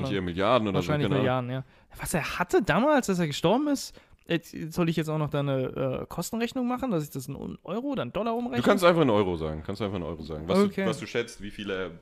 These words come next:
Speaker 2: bei seinem
Speaker 1: Aber ich
Speaker 2: Tod
Speaker 1: weiß ja
Speaker 2: hatte.
Speaker 1: nicht, wie viel wert damals Sachen waren.
Speaker 2: Ja, das ist ja der juicy Part.
Speaker 1: Ja, okay, keine Ahnung, wie viel wert war er dann umgerechnet? Hat er vielleicht,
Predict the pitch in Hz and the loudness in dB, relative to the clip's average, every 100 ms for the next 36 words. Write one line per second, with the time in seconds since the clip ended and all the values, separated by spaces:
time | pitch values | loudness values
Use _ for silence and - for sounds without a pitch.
0 | - - 107 104 98 180 180 208 247 226 | -20 -6 -4 0 4 6 6 4 4 2
1 | 214 214 202 214 185 196 226 214 - - | 2 0 0 0 2 4 4 2 -6 -2
2 | 190 202 196 - 175 156 147 170 233 175 | 2 4 4 2 -8 -6 -4 -2 -2 -2
3 | 135 139 139 107 107 117 117 120 104 104 | -2 -2 -2 -2 0 0 0 4 4 6
4 | 147 147 120 - 370 311 - 240 - - | 4 4 4 8 10 8 4 -6 -8 -12
5 | - 156 175 180 190 220 202 180 208 185 | -6 0 2 4 4 4 4 2 4 4
6 | 170 185 165 143 151 196 165 196 208 139 | 2 2 2 2 2 2 2 0 2 2
7 | 139 156 170 160 143 151 151 135 - - | 0 0 2 0 -2 -2 -2 -4 -6 -16
8 | - - 151 143 147 147 147 - - - | -14 -8 -6 -2 0 2 0 -4 -16 -18